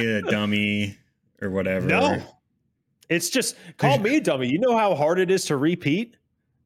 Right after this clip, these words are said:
Speaker 2: It's crazy. Who's, who's the last team that repeat? I think it was the Yankees in the nineties.
Speaker 1: Yes.
Speaker 2: I almost said the Yankees would be there, but just, I think they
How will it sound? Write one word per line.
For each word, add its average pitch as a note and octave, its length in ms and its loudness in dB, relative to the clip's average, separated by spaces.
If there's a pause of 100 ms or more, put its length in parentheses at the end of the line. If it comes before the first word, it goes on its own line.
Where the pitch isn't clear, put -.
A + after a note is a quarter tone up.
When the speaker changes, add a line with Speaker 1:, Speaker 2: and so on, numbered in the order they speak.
(180)
Speaker 2:
It's E3 180 -2
crazy. E3 840 -4 (240)
Who's, G3 320 -2 (160)
who's G#3+ 240 0
the A3 140 0
last F#3+ 400 0 (160)
team F#3 220 -2
that D#3 100 2
repeat? C#3 560 -4
I D3 80 0
think F3 180 -2
it F3+ 40 2
was D#3 180 0
the D#3+ 100 0
Yankees D#3 340 -4
in D3+ 100 -10
the D#3+ 60 -10
nineties. E3+ 460 -6 (600)
Speaker 1:
Yes. - 340 -10 (880)
Speaker 2:
I C#3+ 160 -2
almost D#3 400 0
said D3+ 160 -2
the B2+ 80 -2
Yankees B2 420 -4
would G#2+ 140 -4
be G#2+ 100 -6
there, G2+ 180 -8
but A2+ 240 -6 (160)
just, C3+ 300 -4
I C3+ 120 -2
think F3+ 260 -6
they E3 100 0